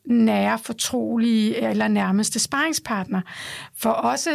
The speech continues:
både for den øverste chefdirektør, men også nogle gange sådan for hele, øh, direktionen eller det øverste chefniveau. Og så spørgsmålet jo,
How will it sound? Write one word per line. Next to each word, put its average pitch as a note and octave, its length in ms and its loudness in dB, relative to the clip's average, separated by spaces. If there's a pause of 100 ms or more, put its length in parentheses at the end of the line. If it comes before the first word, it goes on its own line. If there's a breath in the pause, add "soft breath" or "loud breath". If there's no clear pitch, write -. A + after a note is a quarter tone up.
(140)
både C#4+ 220 4
for A#3+ 80 -2
den G3+ 100 -2
øverste C4+ 420 0
chefdirektør, B3 720 -2
men A#3 160 2
også B3 160 -2
nogle C#4+ 160 0
gange A3 160 0
sådan A3 180 -2
for A#3 80 -2
hele, A#3 360 4 (320 loud breath)
øh, G3 500 0 (280)
direktionen D4 680 0
eller G#3 180 0
det - 100 -2
øverste B3+ 400 -2
chefniveau. B3+ 680 -2 (720 loud breath)
Og B3+ 100 0
så - 180 0
spørgsmålet C#4+ 800 0
jo, A#3+ 300 2